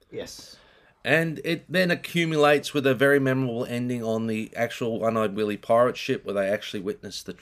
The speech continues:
Speaker 2: and find the treasure, and then the Fratellis have caught up to them, and then Chunk and Sloth catch up to them, and, and Sloth recreates a famous scene from an Errol Flynn movie called Captain Blood, where he, with,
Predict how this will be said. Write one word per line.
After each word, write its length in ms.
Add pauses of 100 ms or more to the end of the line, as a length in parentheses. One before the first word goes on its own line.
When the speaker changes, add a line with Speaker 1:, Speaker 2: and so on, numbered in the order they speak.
(100)
Speaker 2:
and 160
find 260
the 40
treasure, 500
and 140
then 120
the 100
Fratellis 480
have 100
caught 220
up 180
to 120
them, 240 (440)
and 120
then 140
Chunk 420
and 240
Sloth 400
catch 300
up 180
to 100
them, 100
and, 160
and 160
Sloth 320
recreates 580
a 60
famous 400
scene 340
from 180
an 100
Errol 200
Flynn 340
movie 220
called 240
Captain 400
Blood, 300 (640)
where 160
he, 280
with, 240